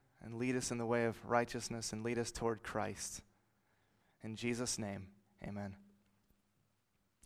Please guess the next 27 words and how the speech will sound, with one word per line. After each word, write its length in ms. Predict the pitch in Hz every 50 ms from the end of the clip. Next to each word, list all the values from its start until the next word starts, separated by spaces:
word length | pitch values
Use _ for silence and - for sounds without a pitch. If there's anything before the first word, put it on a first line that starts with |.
| - _ _ _ _ _ _ _ _ _ _ _ - - - - - - _ _ _ _
It 60 | 147
was 140 | 143 139 135
often 320 | 151 151 151 147 156 143 135
stated 320 | - - 160 160 156 147
in 100 | 143 139
our 200 | 135 131 131 123 123 - -
family 260 | 156 151 151 143 135
ministry 420 | 131 143 151 151 143 - 139 139
classes 500 | - - 139 131 135 139 - - 143 139
and, 260 | 127 120 117 113 120 -
and 160 | - 123 120 113
conferences, 760 | - - 151 156 151 - 151 143 - - 139 135 139 143 120
and 180 | 123 113 113 113 127
you've 180 | 123 127 123 -
probably 260 | - 143 135 131 139
even 160 | 131 127 127
heard 220 | 123 135 135 135
this 320 | 127 131 131 - - - - -
similar 360 | - - 143 139 135 131 131
thing 240 | 127 - 131 131 123
as 160 | 120 110 120
well, 320 | 127 139 139 135 135 135 123
that 180 | 131 135 - - - - - - - - - -
the 100 | 160 160
corruption 720 | - - 165 170 156 165 185 196 185 - - - 214 208
of 240 | 202 - 170 160 -
society 1080 | - - - 160 - - - 175 165 160 156 143 131 120 113 110 113 117 120 135 135